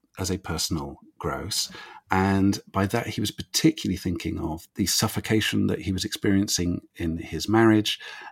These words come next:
and potentially the fact that he thought he made a wrong turn in his life, married the wrong person,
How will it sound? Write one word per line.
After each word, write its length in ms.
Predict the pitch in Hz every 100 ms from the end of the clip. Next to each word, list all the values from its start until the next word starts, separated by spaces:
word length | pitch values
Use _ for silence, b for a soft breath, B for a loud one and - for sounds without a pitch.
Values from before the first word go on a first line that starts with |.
| -
and 260 | 98 98 95
potentially 880 | 107 - 160 143 - 92 78 73 - B -
the 80 |
fact 280 | - 92 -
that 100 | 95
he 80 | 92
thought 280 | - 87 -
he 80 | 87
made 180 | 87
a 60 | 85
wrong 380 | 90 104 110 107
turn 260 | 95 85
in 100 | 80
his 160 | 80 78
life, 300 | 73 73 73
married 380 | 78 87 107 104
the 80 | 85
wrong 240 | 76 71
person, 460 | - 73 - 71